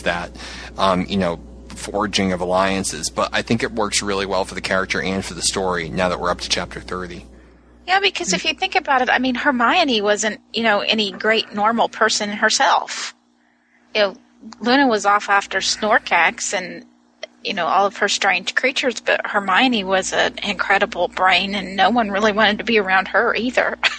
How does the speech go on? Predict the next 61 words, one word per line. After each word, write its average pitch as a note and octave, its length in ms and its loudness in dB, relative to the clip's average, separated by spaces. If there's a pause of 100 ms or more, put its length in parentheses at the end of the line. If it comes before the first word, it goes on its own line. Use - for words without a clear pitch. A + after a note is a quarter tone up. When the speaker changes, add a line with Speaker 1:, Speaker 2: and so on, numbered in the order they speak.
(120)
Speaker 1:
Yeah, F3 280 2 (260)
and F3+ 80 4
I G3+ 80 2
think D#4 220 0
the - 40 -2
two B3 200 2
of F#3+ 80 2
them G#3+ 240 2
work E3 200 0
out A#2 200 -4
really G#2+ 240 -4
well, F#2+ 260 -6
and G2 80 -6
it's G#2 160 -6
a B2 60 -6
shame D3+ 260 2
we, C#3+ 160 -2
we C3 140 -4
didn't B2+ 180 2
get B2 120 -6
to - 60 -4
see A#2+ 220 0
more A2 220 0
of G#2 80 -4
them G#2+ 240 0
in G#2 60 -2
the G#2 60 -4
canon, A2 340 0
and G2+ 100 -2
I F#2+ 80 -2
like G#2 260 -4
it G#2 60 -14
here. A#2 180 -2
I A2 60 0
love A#2 180 0
the C3+ 80 -4
part B2 260 2
where A2 220 -4 (380)
Hermione A2 640 2
is, G#2 460 -8
you A2 80 -12
know, G2+ 200 -6 (540)
with B2 160 2
her A2+ 100 0
books G#2+ 480 0
and G2+ 120 0
her F#2+ 100 -2
facts G2+ 380 0
and G2+ 80 0
her G2+ 80 -8
figures G2+ 440 -4
and, G2+ 220 -2
and, G2 300 -2
and F#2 220 -4 (240)
what - 140 -6
you A2 100 -6
can A2 180 2
read G2+ 160 -4
in G2 140 0
the F#2 80 -2
library, G2 640 0